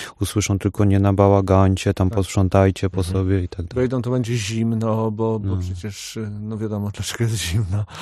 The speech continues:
Speaker 2: <laughs> nie? Dlaczego jest nieogrzane i tak dalej, i tak dalej. No nie, m-, mówimy pewnie o jakichś tam przypadkach, nie
Speaker 3: Mhm.
Speaker 2: wiem, czy w większości,
Speaker 3: Mhm.
Speaker 2: czy nie. Ym, to,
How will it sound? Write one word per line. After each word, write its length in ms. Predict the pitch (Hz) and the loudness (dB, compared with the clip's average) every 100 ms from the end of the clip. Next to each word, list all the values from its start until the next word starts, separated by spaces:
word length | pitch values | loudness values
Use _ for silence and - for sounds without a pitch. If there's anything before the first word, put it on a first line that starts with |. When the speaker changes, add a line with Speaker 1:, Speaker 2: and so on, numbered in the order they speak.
| - - - | -14 -14 -14
Speaker 2:
<laughs> 400 | - - 120 - | -14 -8 -6 -2
nie? 120 | 131 | -2
Dlaczego 340 | 123 120 - 117 | 0 -2 0 2
jest 100 | 104 | 4
nieogrzane 580 | 123 117 117 110 110 170 | 2 2 2 2 0 0
i 60 | |
tak 160 | 165 127 | 0 2
dalej, 200 | 123 131 | 2 2
i 20 | |
tak 140 | 131 110 | -2 0
dalej. 240 | 117 127 - - - | 0 0 -4 -6 2
No 60 | |
nie, 160 | 151 151 | 2 2
m-, 140 | 143 151 156 165 156 | 0 2 2 4 2
mówimy 480 | 156 165 160 165 156 | 4 2 2 0 0
pewnie 260 | 160 151 | 0 2
o 40 | 175 | 4
jakichś 280 | 170 - - | 4 2 0
tam 120 | 160 | -2
przypadkach, 600 | - 180 233 - 143 - | -2 -2 -2 2 2 2
nie 60 | 110 | 0
Speaker 3:
Mhm. 60 | |
Speaker 2:
wiem, 100 | 139 | 0
czy 140 | 110 117 | -2 -2
w 20 | |
większości, 380 | 113 110 117 104 | -4 0 -2 -2
Speaker 3:
Mhm. 120 | 117 | -6
Speaker 2:
czy 140 | - | -4
nie. 280 | 120 110 117 - - - - - - - | -4 -4 -6 -10 -20 -20 -20 -20 -20 -8
Ym, 720 | 180 123 113 117 113 113 120 - _ _ | 0 2 2 0 -2 -4 -8 -14 _ _
to, 160 | 156 | 0